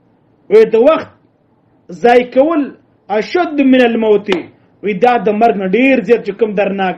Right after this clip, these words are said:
دی. انسان ته چې کله مرګ راځي او دنیا ته نه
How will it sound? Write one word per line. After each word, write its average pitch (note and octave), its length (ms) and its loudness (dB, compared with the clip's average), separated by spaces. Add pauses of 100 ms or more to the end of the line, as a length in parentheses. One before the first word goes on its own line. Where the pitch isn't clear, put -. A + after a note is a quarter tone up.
دی. E3+ 120 -8 (440)
انسان A#3+ 440 0
ته C4 160 -4
چې B3 160 -6
کله C4+ 220 2
مرګ C#4+ 220 0
راځي B3+ 340 0 (640)
او A#3+ 80 4 (120)
دنیا C4+ 260 4
ته C#4+ 80 -4
نه C4 100 0